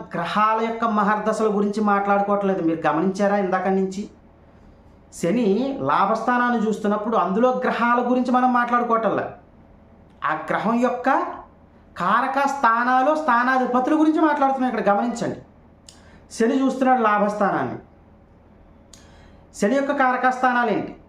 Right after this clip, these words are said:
అష్టమ స్థానము, వ్యయస్థానం. అందరికీ తెలిసిందే, మన వీడియోలు చూస్తున్న వాళ్ళందరికీ తెలిసిందే, జ్యోతిష్య శాస్త్రం తెలుసున్న వాళ్ళందరికీ ఇది కామన్గా తెలిసిందే. కారక స్థానాలు,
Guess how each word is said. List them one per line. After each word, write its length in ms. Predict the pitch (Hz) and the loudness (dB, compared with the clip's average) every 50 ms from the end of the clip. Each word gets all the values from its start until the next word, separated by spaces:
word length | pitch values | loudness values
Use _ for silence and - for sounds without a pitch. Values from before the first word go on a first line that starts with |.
| - - _ - - - - - 170 | -20 -20 _ -20 -20 -20 -10 -6 -4
అష్టమ 380 | 170 170 - - 240 240 247 | -4 -4 -2 -2 0 0 0
స్థానము, 600 | 233 233 - - 233 220 220 214 208 214 233 247 | -2 -2 -4 -2 0 0 2 2 0 0 0 -2
వ్యయస్థానం. 760 | 220 175 170 170 180 190 185 - - 151 147 135 127 120 120 - - | -2 -2 -2 0 0 -2 -2 -4 -6 -6 -6 -6 -8 -10 -12 -12 -12
అందరికీ 500 | 151 156 190 190 202 202 226 220 226 233 | -12 -10 -8 -6 -4 -2 -2 -2 -2 -2
తెలిసిందే, 540 | 196 185 180 160 170 170 160 135 135 - - 151 | -2 -2 -2 -2 -2 -4 -4 -4 -6 -8 -6 -6
మన 120 | 156 160 | -4 -4
వీడియోలు 340 | 160 151 165 165 175 180 175 | -2 -2 0 0 0 0 0
చూస్తున్న 340 | 170 175 170 170 175 165 165 | -2 -4 -4 -4 -4 -2 -2
వాళ్ళందరికీ 580 | 160 156 151 147 143 156 160 160 175 175 190 | -2 -2 -2 -4 -4 -4 -2 -2 -2 -2 -2
తెలిసిందే, 380 | 156 151 143 - 143 147 185 196 | -4 -4 -6 -8 -6 -6 -6 -6
జ్యోతిష్య 580 | - - 156 170 185 185 190 214 196 - 208 | -4 -4 -4 -2 -2 -2 -2 -4 -4 -4 -2
శాస్త్రం 400 | 196 202 196 185 - - 190 190 | -2 0 -2 -2 -2 -2 -2 -2
తెలుసున్న 320 | 190 180 175 165 170 170 170 | -2 -2 -4 -4 -4 -4 -2
వాళ్ళందరికీ 640 | 170 170 165 156 156 156 160 160 170 165 - - | -2 0 0 0 0 0 0 0 0 -2 -2 -2
ఇది 120 | 220 233 - | -4 -4 -4
కామన్గా 400 | - 156 156 156 160 160 165 170 | -2 -2 -2 0 -2 -2 -2 -2
తెలిసిందే. 440 | 170 170 160 147 - 151 143 147 | -2 -2 -4 -4 -6 -6 -6 -8
కారక 360 | 143 - 147 143 147 147 - 151 | -4 -2 -2 -2 -2 -2 -4 -4
స్థానాలు, 560 | - - - 139 139 135 135 135 135 147 | -4 -4 -6 -6 -4 -4 -4 -4 -4 -6